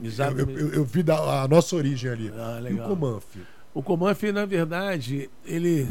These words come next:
Speaker 1: tem dois oficiais que estiveram à frente do, do Comanf. Um, o Almirante Monteiro, que hoje é almirante, foi comandante-geral do Corpo de Fuzileiros Navais.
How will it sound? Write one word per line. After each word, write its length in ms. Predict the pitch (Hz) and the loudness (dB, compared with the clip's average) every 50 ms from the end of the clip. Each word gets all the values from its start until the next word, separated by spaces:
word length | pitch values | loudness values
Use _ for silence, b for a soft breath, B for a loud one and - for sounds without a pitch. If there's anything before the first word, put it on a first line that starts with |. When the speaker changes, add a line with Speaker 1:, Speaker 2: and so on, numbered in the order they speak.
| - - - - - B B B B B B B B | 2 2 2 0 -4 B B B B B B B B
Speaker 1:
tem 100 | - 170 | -2 2
dois 180 | 170 196 226 202 | 4 4 4 4
oficiais 400 | 226 - - - - 190 180 165 | 4 2 2 2 4 4 4 4
que 120 | - - 156 | 2 -2 -6
estiveram 260 | - - 170 170 165 | -2 2 2 4 4
à 40 | 151 | 4
frente 560 | - - - 156 160 160 147 - - - 147 | 2 2 0 0 2 0 0 -2 -6 -8 -6
do, 200 | 147 135 139 165 | -6 -6 -6 -4
do 120 | - 147 143 | -4 -4 -4
Comanf. 480 | - 151 139 135 139 160 170 - - | -2 -2 -2 0 0 0 0 -2 -4
Um, 280 | 165 151 170 180 175 143 156 - | -2 -2 0 0 -2 -4 -6 -8
o 80 | 143 135 | -8 -8
Almirante 400 | 143 147 147 147 151 147 - 170 | -6 -4 -4 -4 -4 -6 -6 -8
Monteiro, 480 | 160 147 135 127 - 151 165 185 170 139 | -8 -8 -8 -6 -4 -4 -2 -2 -4 -6
que 120 | - - | -10 -8
hoje 240 | 135 143 147 131 135 | -6 -6 -4 -4 -4
é 20 | 135 | -6
almirante, 560 | 127 131 139 127 123 139 143 147 139 - - b b b b b b - | -6 -6 -6 -6 -6 -6 -6 -6 -8 -10 -14 b b b b b b -6
foi 100 | 135 127 | -4 -2
comandante-geral 960 | 156 143 139 135 127 127 143 143 131 - - 135 120 117 139 131 127 139 139 | 0 0 2 2 2 4 4 2 2 0 0 0 2 2 2 2 4 2 2
do 80 | 131 | 2
Corpo 180 | 123 - 135 117 | 0 0 -2 -2
de 60 | - - | 0 0
Fuzileiros 260 | 135 131 123 127 127 | 0 0 0 0 0
Navais. 640 | 135 127 113 101 131 131 143 156 160 147 - - | -2 -2 -2 -2 -2 -2 -2 -2 -2 -4 -8 -12